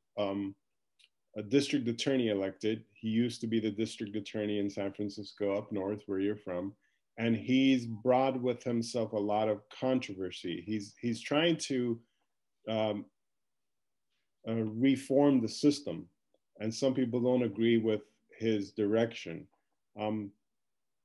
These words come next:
do you have an opinion, or would you like to make a statement about what you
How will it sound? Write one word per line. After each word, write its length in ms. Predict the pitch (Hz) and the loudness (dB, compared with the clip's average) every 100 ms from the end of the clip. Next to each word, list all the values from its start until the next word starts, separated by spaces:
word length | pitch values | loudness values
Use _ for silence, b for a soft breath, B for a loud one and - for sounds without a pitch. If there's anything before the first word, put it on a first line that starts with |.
| 113 | -12
do 80 | 120 | 0
you 200 | 135 147 | 10 10
have 240 | 135 139 139 | 10 4 4
an 80 | |
opinion, 420 | 143 143 143 143 135 | 4 4 2 4 2
or 120 | 120 | 2
would 160 | 113 | 2
you 140 | 117 120 | 2 2
like 220 | 120 120 | 2 2
to 180 | 117 107 | -2 -2
make 240 | 113 117 117 | -2 -2 -4
a 40 | |
statement 480 | - - 120 127 123 | -6 -2 0 0 0
about 300 | 113 120 117 | 0 0 0
what 240 | 113 - | -2 -4
you 100 | 107 | -8